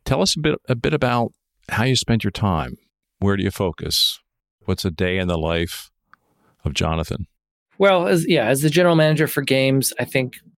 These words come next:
Speaker 2: I have a, a unique role inside the company. We're organized along functional lines, engineering, product management, product design, production, data,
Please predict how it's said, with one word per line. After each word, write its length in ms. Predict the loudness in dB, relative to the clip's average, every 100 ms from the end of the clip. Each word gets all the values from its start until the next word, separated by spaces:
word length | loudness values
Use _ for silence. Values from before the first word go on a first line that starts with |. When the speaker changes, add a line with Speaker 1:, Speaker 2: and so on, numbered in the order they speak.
| _ _ _ _
Speaker 2:
I 140 | -2 0
have 240 | 0 2
a, 120 | 0 0
a 60 | 0
unique 400 | 2 2 0 2
role 420 | 2 4 4 2
inside 420 | 0 -2 0 0
the 80 | -2
company. 480 | -2 -2 0 0 0
We're 380 | 2 4 4 0 _
organized 580 | 2 4 4 2 0 -2
along 320 | 0 0 0
functional 500 | -2 -4 -2 0 0
lines, 720 | 2 2 2 4 2 0 -4 -10 _ _
engineering, 760 | -4 -2 0 0 2 0 -4 -12 -18 _
product 300 | 0 0 0
management, 640 | 0 0 0 0 -2 -2 _ _
product 280 | -2 -2 -2
design, 600 | 0 2 2 2 0 -4 _ -4
production, 680 | -2 -2 -2 -2 0 -2 0
data, 580 | 2 2 2 2 0